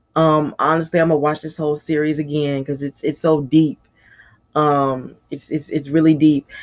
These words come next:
And I'm just glad Wanda was there to help her too, you know, 'cause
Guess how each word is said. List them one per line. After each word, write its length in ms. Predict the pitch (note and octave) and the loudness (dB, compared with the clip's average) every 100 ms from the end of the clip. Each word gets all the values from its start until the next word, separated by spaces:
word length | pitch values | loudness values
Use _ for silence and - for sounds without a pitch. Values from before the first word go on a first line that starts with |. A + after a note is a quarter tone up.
| - - | -8 0
And 140 | - A3 | 4 6
I'm 140 | C4 | 6
just 180 | D4+ A3+ | 4 4
glad 460 | F3+ G3 G#3 G#3 E3 | 4 6 8 6 4
Wanda 360 | F3 G3 G3+ | 4 4 4
was 240 | E3+ E3 D3 | 4 2 4
there 160 | F3 | 4
to 120 | D3+ | 4
help 280 | D3+ E3 D3 | 2 0 -2
her 280 | B2+ F2 - _ _ | -4 -14 -18 _ _
too, 360 | - E3 B2 A#2+ _ _ _ | -6 -4 -4 -12 _ _ _
you 100 | E3 | 0
know, 160 | F3 E3+ | 2 2
'cause 360 | E3+ D#3 - | 0 -4 -6